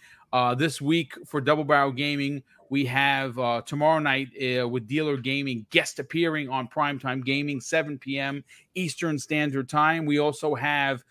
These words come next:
uh, I'm gonna be sitting one-on-one with one half of the Dynamic Duel, uh, Asa from Game On Daily.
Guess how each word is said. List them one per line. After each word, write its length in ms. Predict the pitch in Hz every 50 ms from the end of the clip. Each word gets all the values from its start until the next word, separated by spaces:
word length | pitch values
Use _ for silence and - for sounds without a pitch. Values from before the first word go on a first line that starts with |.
| - - - - - -
uh, 40 | 127
I'm 220 | 131 127 143 151
gonna 160 | 139 147 151 147
be 80 | 147
sitting 360 | 135 - - 165 160 156 139
one-on-one 720 | 135 151 160 156 147 143 139 135 135 143 151 151 151 147 139
with 240 | 139 139 139 - 131
one 320 | 117 117 139 160 175 175
half 500 | 156 - - - 170 165 151 127 - -
of 60 | 135
the 80 | 131 131
Dynamic 560 | 123 131 127 131 139 143 147 147 147 120 110
Duel, 520 | 131 143 151 151 151 156 151 151 151 131 _ _ - - _ _ -
uh, 240 | - 123 123 120 117 - 156
Asa 400 | 165 185 170 - - 135 110 - - - _ _ _ _ _ -
from 180 | 151 135 123
Game 400 | - - - 160 180 185 180 175
On 420 | 143 156 151 151 156 156 156 151 135 110
Daily. 580 | 143 135 135 151 151 135 120 110 95 90 -